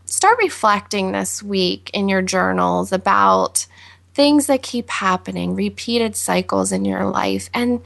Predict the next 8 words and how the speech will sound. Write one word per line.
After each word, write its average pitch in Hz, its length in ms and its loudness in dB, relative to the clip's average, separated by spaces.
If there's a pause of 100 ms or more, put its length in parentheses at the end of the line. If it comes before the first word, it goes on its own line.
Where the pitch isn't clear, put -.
(340)
and 269 160 6
start 381 380 2
making 359 360 4
the 277 100 4
conscious 220 680 0
choice 185 680 0 (420)
to - 100 0
decide, 220 800 0